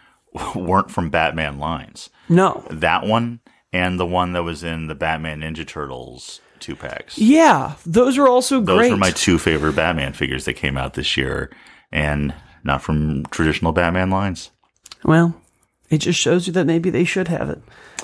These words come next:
Speaker 2: Maybe neca should make the full eighty-nine line in one <laughs> size for you.
Speaker 1: I, if they could, I think they would.
Speaker 2: I, they absolutely would.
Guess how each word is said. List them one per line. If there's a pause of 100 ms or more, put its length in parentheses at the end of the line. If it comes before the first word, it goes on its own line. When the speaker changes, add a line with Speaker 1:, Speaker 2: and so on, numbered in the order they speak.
Speaker 2:
Maybe
neca
should
make (220)
the
full
eighty-nine
line
in
one (640)
<laughs> (220)
size
for
you. (640)
Speaker 1:
I,
if
they (120)
could,
I
think
they
would.
Speaker 2:
I,
they
absolutely
would.